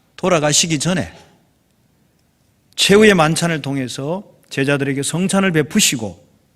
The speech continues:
우리에게 이 성찬을 행하여 기념하라고 명령하셨습니다. 그래서 우리가 성찬을 하는 근거가 여기에 있는 것입니다.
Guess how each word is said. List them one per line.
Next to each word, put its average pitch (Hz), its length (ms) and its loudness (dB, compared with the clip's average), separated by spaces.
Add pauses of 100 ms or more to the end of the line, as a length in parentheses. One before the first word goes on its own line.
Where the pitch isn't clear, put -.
(1800)
우리에게 165 800 2 (720)
이 214 200 8
성찬을 190 640 2
행하여 175 680 -2 (540)
기념하라고 185 1200 0 (140)
명령하셨습니다. 123 1160 -2 (1000)
그래서 208 300 6
우리가 185 220 6
성찬을 185 460 2
하는 156 280 -2
근거가 139 800 -4 (200)
여기에 156 340 0
있는 110 260 -4
것입니다. 127 420 -12